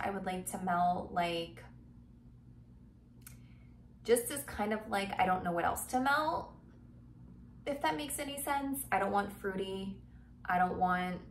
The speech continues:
um, spicy, like, just kind of one of those in-between scents. Next, we have Pumpkin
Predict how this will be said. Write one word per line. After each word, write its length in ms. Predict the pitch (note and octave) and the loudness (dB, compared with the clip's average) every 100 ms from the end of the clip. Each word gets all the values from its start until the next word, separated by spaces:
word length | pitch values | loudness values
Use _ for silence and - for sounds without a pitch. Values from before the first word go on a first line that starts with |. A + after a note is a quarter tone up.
| - - - - - - - - - - - - - | -16 -18 -18 -16 -16 -16 -18 -18 -18 -18 -14 -14 2
um, 680 | F#3+ F#3+ F3+ F3 F#3 G3 G#3 - - - - - - - - - - - - - | 6 8 6 4 -2 -4 -6 -10 -18 -18 -18 -18 -18 -20 -20 -18 -18 -18 -18 -14
spicy, 880 | - - G3+ F#3 F#3+ G3 F#3 F3+ F#3 F#3 | -6 2 4 4 -2 -2 -2 -4 -6 -8
like, 460 | F3+ F3+ - D#3+ - - - - - - - - - | -4 -2 -2 -4 -8 -14 -16 -16 -18 -18 -18 -18 -16
just 220 | - G3 | -10 -8
kind 160 | - F#3 | -2 0
of 80 | F3+ | 2
one 100 | F3 | 0
of 60 | |
those 160 | E3+ E3+ | 0 -2
in-between 560 | F3 E3+ E3+ - F3+ F3+ - | -2 -4 -4 -6 -6 -6 -4
scents. 320 | - - - - - - - - - - - - - - - - - - - - - - - | -4 -4 -6 -10 -12 -12 -12 -12 -10 -10 -8 -10 -14 -16 -16 -16 -16 -18 -18 -18 -18 -18 -4
Next, 300 | A#3+ C#4 - | 4 4 2
we 140 | C#4 C4+ | -2 -4
have 80 | - | -4
Pumpkin 640 | - A#3 A3 - C#4 C#4 | -2 0 0 -2 -4 -2